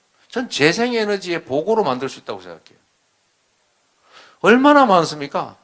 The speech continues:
풍력, 태양. 제가 말씀드리는 에너지 고속도로를 깔아서 아무 데서나 에너지 생산해서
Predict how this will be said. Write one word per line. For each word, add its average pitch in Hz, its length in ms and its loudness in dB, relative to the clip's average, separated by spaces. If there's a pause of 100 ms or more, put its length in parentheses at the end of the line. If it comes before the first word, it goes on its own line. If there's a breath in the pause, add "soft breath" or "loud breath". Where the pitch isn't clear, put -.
(380)
풍력, 170 640 -4
태양. 156 560 -4 (2500)
제가 208 280 6
말씀드리는 202 800 0
에너지 214 320 0
고속도로를 175 500 -4
깔아서 147 500 -4
아무 180 340 -2
데서나 190 600 -2 (460)
에너지 175 320 -2
생산해서 156 640 -2